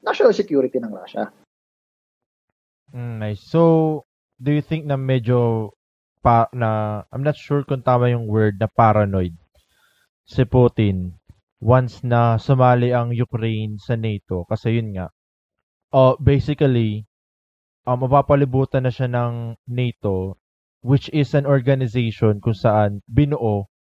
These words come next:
Speaker 2: against communism.
Speaker 1: Sa kanila. Baka sa, ano, actu-, oh, tama,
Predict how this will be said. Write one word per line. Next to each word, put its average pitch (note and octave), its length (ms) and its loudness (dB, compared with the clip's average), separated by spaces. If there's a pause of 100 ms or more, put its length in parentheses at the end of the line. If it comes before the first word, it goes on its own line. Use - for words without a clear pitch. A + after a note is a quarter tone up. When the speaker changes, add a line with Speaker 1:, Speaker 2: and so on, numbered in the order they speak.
(360)
Speaker 2:
against D3+ 640 0 (640)
communism. A#2+ 800 -2 (160)
Speaker 1:
Sa C#3+ 160 2
kanila. C3+ 380 4 (180)
Baka A3+ 140 -2 (100)
sa, B3+ 60 4 (180)
ano, C4+ 140 -4 (100)
actu-, B3+ 160 -6
oh, A3+ 160 2
tama, F#3+ 320 -6